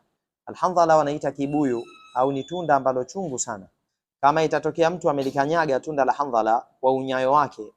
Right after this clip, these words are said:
wanasema kwamba inawezekana akasikia ladha ya handhala mpaka kwenye koo yake. Yaani namna,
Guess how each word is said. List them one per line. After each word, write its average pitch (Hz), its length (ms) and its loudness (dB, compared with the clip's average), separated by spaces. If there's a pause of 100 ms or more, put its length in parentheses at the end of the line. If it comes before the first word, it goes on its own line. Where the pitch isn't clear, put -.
(100)
wanasema 135 800 -4
kwamba 127 240 -4
inawezekana 131 600 -2
akasikia 123 440 -4
ladha 139 300 4
ya 127 80 4
handhala 131 420 -2
mpaka 135 260 -4
kwenye 120 240 -8
koo 113 240 -6
yake. 104 280 -4 (560)
Yaani 127 280 -6
namna, 139 600 2